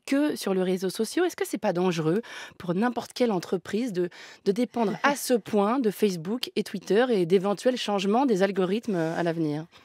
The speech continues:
Speaker 2: Oui, c'est dangereux, mais moi, je préfère toujours penser, euh, parce que je viens quand même du journalisme, je préfère toujours penser que c'est nous, les journalistes, qui, euh, en fait, euh, trouvons une opportunité pour arriver à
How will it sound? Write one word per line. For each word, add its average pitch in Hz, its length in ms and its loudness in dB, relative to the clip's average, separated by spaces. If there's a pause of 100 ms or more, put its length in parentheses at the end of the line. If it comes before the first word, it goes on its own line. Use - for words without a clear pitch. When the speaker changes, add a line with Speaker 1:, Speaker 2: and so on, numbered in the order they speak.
(220)
Speaker 2:
Oui, 233 300 0
c'est 214 200 -4
dangereux, 202 560 -2 (160)
mais 214 240 -2
moi, 247 320 0
je 254 140 -2
préfère 226 480 -2
toujours 220 320 -4
penser, 196 800 -2
euh, 170 240 -4
parce 180 200 -6
que 202 120 -6
je 185 140 -6
viens 175 280 -8
quand 180 100 -6
même 170 300 -8
du 156 240 -8
journalisme, 170 720 -4
je 175 60 -8
préfère 190 340 -6
toujours 190 240 -8
penser 190 260 -8
que - 80 -16
c'est 208 200 -4
nous, 214 480 0
les 170 120 -8
journalistes, 170 600 -6 (140)
qui, 180 340 -2
euh, 165 160 0 (400)
en 185 100 -8
fait, 202 380 0
euh, 160 100 2 (600)
trouvons 254 580 2
une 190 160 -4
opportunité 208 720 -2
pour 180 180 -4
arriver 185 320 0
à - 160 -2